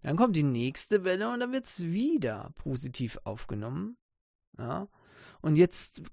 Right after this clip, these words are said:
kommen wir anscheinend wieder auf so eine, auf so einen Tiefpunkt, auf so eine Welle, wo die Leute dann sagen, äh, „Nö, m-, mag ich so nicht, ja, ist gefährlich, ist schlecht“, äh,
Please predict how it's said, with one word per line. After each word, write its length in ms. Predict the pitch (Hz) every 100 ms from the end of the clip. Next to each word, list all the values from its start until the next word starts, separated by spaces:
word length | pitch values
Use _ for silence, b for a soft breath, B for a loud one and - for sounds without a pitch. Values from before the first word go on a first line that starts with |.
| -
kommen 260 | 185 226 226
wir 160 | 208
anscheinend 500 | 180 214 - 247 240
wieder 360 | 233 247 - -
auf 120 | 190
so 240 | - 226
eine, 340 | 220 214 214 208
auf 140 | 196
so 100 | -
einen 100 | 214
Tiefpunkt, 480 | - 226 - 165 156
auf 120 | 160
so 120 | -
eine 160 | 180 147
Welle, 380 | 156 202 226 180
wo 120 | 196
die 140 | 196
Leute 380 | 175 165 180 190
dann 220 | 185 180
sagen, 640 | 175 - 127 165 190 196 202
äh, 400 | 170 170 180 180 180 B B B
„Nö, 540 | - 160 165 139 123 127 b b - -
m-, 260 | 160 160
mag 240 | 165 147 127
ich 100 | -
so 380 | - - 151
nicht, 600 | 143 131 123 113 - - -
ja, 240 | 123 131
ist 260 | - 170 -
gefährlich, 880 | 143 - 190 165 170 165 - - -
ist 280 | 147 143 -
schlecht“, 720 | 202 202 185 - - - - -
äh, 420 | 160 160 156 151